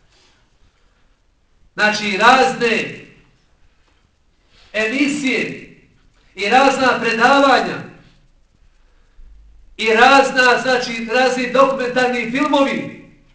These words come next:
koji nemaju grijeha u sebi i koji su prošli, znači, cenzuru islama, da nije nikakva izmišljotina, gdje će naša djeca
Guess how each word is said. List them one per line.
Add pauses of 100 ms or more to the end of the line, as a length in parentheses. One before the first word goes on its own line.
(1080)
koji
nemaju
grijeha
u
sebi (1500)
i
koji
su (320)
prošli,
znači,
cenzuru
islama, (960)
da
nije
nikakva
izmišljotina, (1500)
gdje
će
naša
djeca